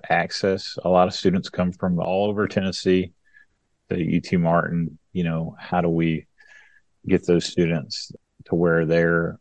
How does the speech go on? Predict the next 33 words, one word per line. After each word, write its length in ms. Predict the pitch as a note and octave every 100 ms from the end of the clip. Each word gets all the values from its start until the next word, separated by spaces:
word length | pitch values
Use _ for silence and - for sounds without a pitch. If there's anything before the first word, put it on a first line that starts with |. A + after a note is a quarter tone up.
| -
they're 220 | F#2 G2
part 480 | - - F#2 G2 G2+
of 160 | F#2
our, 420 | F2+ F2+ F2+ - -
our 160 | F2+
workforce 540 | E2 F2+ - F#2+ F#2 -
pipeline 560 | F2+ F2 F2 F2 E2+
that's 300 | E2 D#2 -
essential? 600 | E2+ - - G#2 - D2+ D2+
You 120 | E2
know, 120 | D#2+
we 100 | D#2
have 160 | D#2+ -
a 20 |
lot 140 | D#2
of 80 | D#2+
restaurants. 580 | D#2+ E2+ - F2+ E2+ -
We 140 | D#2+
have 140 | D#2+ D2+
a 40 |
lot 260 | D2 D#2+ D#2+
of 140 | D2+ - _ _ _ _ -
entrepreneurs 840 | E2+ E2+ - - D#2+ E2 F#2 F2+
in 160 | F2+ F#2
this 160 | F2+ F2+
area 460 | F2+ F2+ F#2 F2
that 160 | E2+ E2
are, 200 | D#2 D#2
are 560 | - E2 E2+ D#2+ - - _
starting 480 | - F2+ F#2 G#2 G2
new 160 | G2
restaurants 720 | G2 F#2+ - G2 F#2+ F#2 -
too. 500 | - G2 F#2 F#2+ F2+